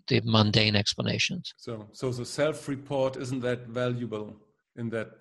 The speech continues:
Speaker 2: in that regard. So that
Speaker 1: Well,
Speaker 2: if,
Speaker 1: al-
Speaker 2: if somebody said, "Well, I had that, that and that experience."
Speaker 1: Well, it's valuable in the sense that it gives us a, uh, motivation to test to see what it is,
Speaker 2: Hmm.
Speaker 1: right? If you don't, nobody ever reported it, there'd be no reason to look.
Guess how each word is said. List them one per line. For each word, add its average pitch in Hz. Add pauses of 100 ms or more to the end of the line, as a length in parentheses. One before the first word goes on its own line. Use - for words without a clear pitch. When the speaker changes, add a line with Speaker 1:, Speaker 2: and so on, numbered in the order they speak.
Speaker 2:
in 113
that 110
regard. 104 (480)
So 147
that 156
Speaker 1:
Well, 131
Speaker 2:
if, 143
Speaker 1:
al- 147
Speaker 2:
if 160
somebody 160
said, 143
"Well, 143
I 135
had 131
that, 127
that 131
and 123
that 127
experience." 127
Speaker 1:
Well, 147
it's 120
valuable 170
in 151
the 139
sense 165
that 139
it 123
gives 139
us 143
a, 127
uh, 110
motivation 123
to 107
test 131
to 135
see -
what 110
it 107
is, 180 (240)
Speaker 2:
Hmm. 123 (340)
Speaker 1:
right? 139
If 135
you 143
don't, 139
nobody 143
ever 131
reported 135
it, 120
there'd 127
be 123
no 127
reason 123
to 120
look. -